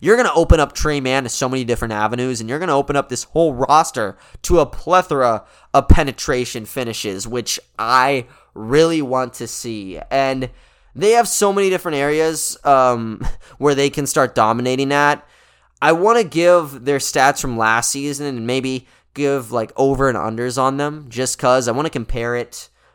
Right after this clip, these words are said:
It, it. They have kind of the same idea in terms of teams, but the front court's not there. Just starting out with points, though, they ranked third in the league last season. They averaged a hundred and fifteen point nine.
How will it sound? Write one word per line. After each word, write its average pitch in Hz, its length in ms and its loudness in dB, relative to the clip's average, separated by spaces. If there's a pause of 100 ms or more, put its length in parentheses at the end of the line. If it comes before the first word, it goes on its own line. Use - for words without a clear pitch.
(120)
It, - 300 -8
it. 104 280 -14
They 175 120 0
have 214 260 2
kind 175 220 0
of 170 40 -6
the 143 60 -8
same 147 260 -2
idea 123 400 -2
in 127 120 -6
terms 123 260 -8
of 120 140 -14
teams, 127 340 -14
but 110 140 -14
the - 60 -20
front 160 240 -2
court's 123 280 -12
not 120 240 -8
there. 113 400 -4 (720)
Just - 180 0
starting 180 300 4
out 156 120 2
with - 160 -4
points, 135 280 -6
though, 151 380 -2 (440)
they 170 320 2
ranked 165 320 -2
third 143 460 -2
in 127 100 -4
the 117 80 -4
league 110 320 -6
last 95 320 -6
season. 101 360 -12
They 110 100 -10
averaged 143 400 -2
a 131 80 0
hundred 175 380 -2
and 156 120 -8
fifteen 147 640 -8
point 135 260 -8
nine. 131 580 0